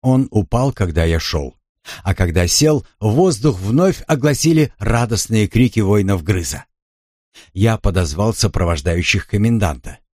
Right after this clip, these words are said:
«Я удовлетворён наказанием виновных. Открывайте ворота, и мы проследуем дальше. Войско орков уйдёт обратно в степь». Забрав тело коменданта, эльфары ушли.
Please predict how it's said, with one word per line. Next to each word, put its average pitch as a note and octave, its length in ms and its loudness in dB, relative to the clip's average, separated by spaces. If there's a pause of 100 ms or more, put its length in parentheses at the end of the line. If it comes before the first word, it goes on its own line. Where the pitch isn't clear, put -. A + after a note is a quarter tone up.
(800)
«Я C3+ 360 2
удовлетворён B2+ 800 2
наказанием G2+ 720 0
виновных. D#2 680 -2 (460)
Открывайте A2+ 640 0
ворота, C3 500 0 (160)
и C3+ 120 0
мы F3 160 2
проследуем A#2+ 720 0
дальше. D2 480 -6 (400)
Войско C3 500 2
орков D#3+ 600 0
уйдёт C3 540 2
обратно F2+ 460 -2
в - 60 -6
степь». - 340 -4 (920)
Забрав E2+ 480 -2
тело E2 260 -2
коменданта, F#2+ 760 -2 (100)
эльфары A#2+ 500 0
ушли. - 480 -6